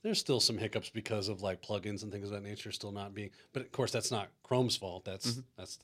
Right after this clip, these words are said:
Speaker 1: third party that has to develop for, uh, Quantum. But once that all gets up to speed, and a lot of my third party, uh, plugins have, man, my browsing experience is a whole lot new. Uh,
Speaker 2: Does it, does it still take, like, a terabyte of memory per
Speaker 1: <laughs> No.
Speaker 2: tab?
Speaker 1: No, it does not, as a matter of fact.
Speaker 2: <laughs>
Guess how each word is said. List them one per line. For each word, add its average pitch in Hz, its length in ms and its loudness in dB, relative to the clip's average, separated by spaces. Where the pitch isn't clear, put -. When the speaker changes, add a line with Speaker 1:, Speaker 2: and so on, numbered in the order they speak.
Speaker 1:
third 95 160 -8
party 95 240 -6
that 82 80 -12
has 85 120 -12
to 95 100 -18
develop 90 340 -10
for, 95 320 -8
uh, 92 140 -4
Quantum. 104 500 0
But 95 100 -6
once 120 200 2
that 120 100 4
all 127 160 2
gets 123 220 -2
up 123 100 0
to 113 80 -2
speed, 117 400 2
and 104 240 -2
a 110 80 -2
lot 101 300 4
of 101 120 -4
my 104 240 2
third 104 240 -4
party, 104 240 -4
uh, 98 220 -6
plugins 104 400 -6
have, 104 340 -4
man, 98 240 -8
my 95 120 -6
browsing 95 340 -6
experience 92 460 -8
is - 80 -10
a - 20 -12
whole 98 140 -12
lot 95 120 -10
new. 98 280 -12
Uh, 101 60 -4
Speaker 2:
Does 117 140 6
it, 120 160 4
does 135 100 8
it 135 80 8
still 156 160 10
take, 143 200 10
like, 131 120 10
a 117 40 6
terabyte 117 440 12
of 113 60 10
memory 113 380 10
per 113 140 4
Speaker 1:
<laughs> - 20 8
No. - 20 6
Speaker 2:
tab? 113 500 10
Speaker 1:
No, 117 160 4
it 156 120 8
does 170 160 10
not, 139 380 10
as 120 180 12
a 113 40 4
matter 113 240 6
of 113 80 6
fact. 185 460 12
Speaker 2:
<laughs> 226 60 12